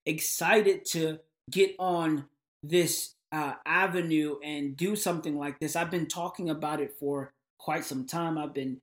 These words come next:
uh, talking to my, <laughs> my new wife. Um, the last time I was thinking this up, you know, I wasn't married, but I've been talking to my wife about it, and I've been talking to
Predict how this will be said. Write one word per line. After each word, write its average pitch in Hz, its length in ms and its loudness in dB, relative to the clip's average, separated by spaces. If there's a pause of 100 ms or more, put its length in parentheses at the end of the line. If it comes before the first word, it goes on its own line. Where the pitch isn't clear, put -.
(280)
uh, 113 220 -10
talking 160 400 -4
to 156 160 0
my, 143 280 -4 (100)
<laughs> 175 140 -4
my 139 140 -4
new 160 240 2
wife. 165 360 4 (280)
Um, 127 240 0
the 123 80 -6
last 170 400 4
time 170 300 2
I 160 100 2
was 135 200 -4
thinking 165 340 -2
this 143 200 -6
up, 165 260 -4
you 156 100 -4
know, 156 140 0
I 131 140 -4
wasn't 147 400 -2
married, 156 440 2
but 139 140 -6
I've 160 160 -6
been 151 180 -4 (280)
talking 180 280 4
to - 100 -4
my 123 180 -4
wife 175 320 2
about 170 400 4
it, 165 180 -2
and 135 120 -4
I've 139 100 -6
been 139 200 -4 (340)
talking 185 520 2
to 143 460 2